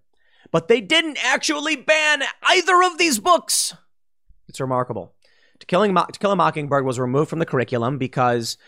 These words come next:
there is repeated use of racial slurs. And I guess there was a, a black student who, who was, felt uncomfortable, complained. And so the school said, "Okay, we'll, we'll, we'll remove this one." Now,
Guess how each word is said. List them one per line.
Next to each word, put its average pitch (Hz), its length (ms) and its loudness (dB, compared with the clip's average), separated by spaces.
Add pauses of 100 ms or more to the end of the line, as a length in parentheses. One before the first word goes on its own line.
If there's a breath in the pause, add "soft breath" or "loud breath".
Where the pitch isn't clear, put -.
(220 soft breath)
there 139 300 2
is 131 140 -2
repeated 147 340 -4
use 139 140 0
of 117 140 -4
racial 120 240 -4
slurs. 151 580 0 (480)
And 131 680 0
I 135 100 -2
guess 131 260 -2
there 139 120 0
was 123 120 -2
a, 123 60 0
a 113 160 -2
black 131 280 0
student 143 340 -4
who, 127 140 -6
who 117 220 -8
was, 110 180 -10
felt 131 340 -4
uncomfortable, 185 520 -2
complained. 160 460 -2 (300 loud breath)
And - 100 -2
so 233 80 4
the 220 60 4
school 196 300 2
said, 170 320 4
"Okay, 185 240 2
we'll, 160 240 2
we'll, 151 220 2
we'll 147 120 2
remove 135 280 0
this 110 180 -10
one." 92 200 -14 (880)
Now, 135 360 -2